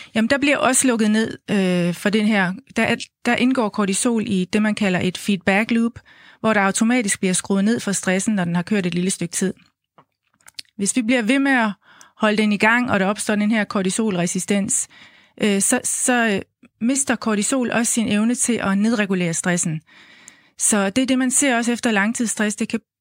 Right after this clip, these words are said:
blive svært, det kan blive svært at, øh, regulere sin stress i, i den tid, der kommer efter.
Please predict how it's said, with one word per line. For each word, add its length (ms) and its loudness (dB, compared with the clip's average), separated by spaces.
blive 140 0
svært, 420 -2
det 80 -4
kan 80 -2
blive 120 0
svært 500 0
at, 80 2
øh, 300 2
regulere 440 0
sin 160 0
stress 460 0
i, 400 -2
i 40 -6
den 200 0
tid, 220 0
der 80 -2
kommer 320 -2
efter. 400 -2